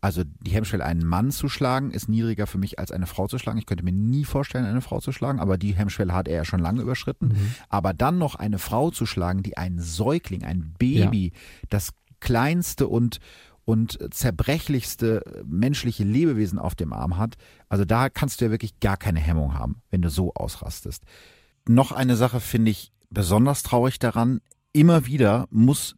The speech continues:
Speaker 1: die Polizei wegen häuslicher Gewalt zur Wohnung von Ibrahim B. und seiner Familie ausrücken. Aber am Ende lässt seine Frau die Anzeigen gegen ihn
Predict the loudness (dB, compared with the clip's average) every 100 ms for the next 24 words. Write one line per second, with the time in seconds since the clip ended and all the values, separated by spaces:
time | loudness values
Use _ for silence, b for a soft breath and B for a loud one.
0 | -6 -2 2 2 2 -2 -2 0 0 -2
1 | -4 -2 0 4 4 2 0 0 0 0
2 | -2 -2 0 0 0 -2 -4 -6 2 2
3 | 2 0 2 4 4 4 0 0 -2 -2
4 | 0 0 0 0 0 -2 0 -2 0 0
5 | 2 2 0 -2 -4 -4 -2 2 2 0
6 | B B B B _ -2 2 4 4 2
7 | 0 0 2 2 4 4 4 0 -4 _
8 | _ 0 0 0 -2 -2 -2 -2 -4 -4
9 | -6 -4 -2 -2 -2 -2 -2 -2 -4 -2
10 | -4 -4